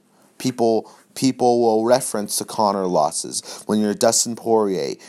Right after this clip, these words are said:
when you're a Jose Aldo, when you're an Eddie Alvarez, when you're any of those people that lost to Conor, there will be heckling fans that will constantly talk about your fights with Conor, that will constantly talk about how you got sparked, how you got knocked out, how you did this.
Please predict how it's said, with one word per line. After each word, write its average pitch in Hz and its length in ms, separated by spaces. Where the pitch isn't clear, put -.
when 101 180
you're 98 160
a 92 100
Jose 104 380
Aldo, 82 640
when 98 200
you're 101 120
an 98 120
Eddie 107 240
Alvarez, 98 580
when 104 140
you're 123 120
any 139 260
of 143 80
those 135 160
people 143 340
that 101 180
lost 101 380
to 104 80
Conor, 107 440
there 120 160
will 120 100
be 110 160
heckling 131 520
fans 107 720
that 98 100
will 90 120
constantly 127 640
talk 104 300
about 92 300
your 82 100
fights - 680
with 107 260
Conor, 78 440
that - 80
will 95 100
constantly 123 460
talk 117 200
about 98 260
how 98 80
you 104 180
got 98 140
sparked, - 640
how 107 100
you 113 100
got 104 140
knocked 101 360
out, 87 160
how 110 100
you 117 140
did 110 160
this. 78 220